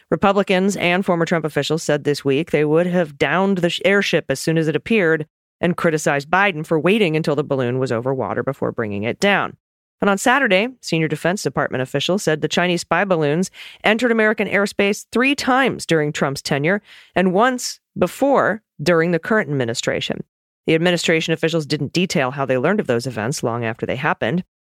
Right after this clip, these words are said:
Still, it helps explain why five senior Trump administration officials that Politico spoke with on Sunday said they were never told of such incidents. "This never happened. It would have never happened."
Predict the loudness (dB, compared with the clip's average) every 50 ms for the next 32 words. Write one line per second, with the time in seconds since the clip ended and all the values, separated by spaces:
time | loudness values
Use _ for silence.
0 | _ _ -4 0 2 4 4 4 4 4 2 2 2 -2 -4 -6 -2 0 2 2
1 | 2 2 2 0 0 0 0 0 0 0 0 -2 -2 -2 0 0 0 2 2 0
2 | 0 0 0 0 0 0 0 0 0 0 0 0 -2 -4 -2 -2 -4 -2 -2 -2
3 | -2 -2 -2 -6 -6 -4 -2 0 0 0 0 0 -2 -4 -4 -4 -2 -2 -2 0
4 | 0 0 0 0 -2 -4 -4 -4 -2 0 0 -2 -2 0 -2 0 0 0 0 0
5 | 0 0 -2 -2 -2 -2 -2 -2 -2 -4 -4 -2 -4 -2 -2 -4 -4 -4 -4 -2
6 | -2 -2 -2 -4 -8 -8 -10 _ _ _ _ _ _ _ _ _ _ _ -2 0
7 | 2 2 2 2 2 2 0 -2 0 0 -2 -4 -4 -8 -16 _ _ _ -2 0
8 | 0 0 2 2 0 2 2 0 -2 -2 -4 -4 -4 -4 -6 -6 -6 -10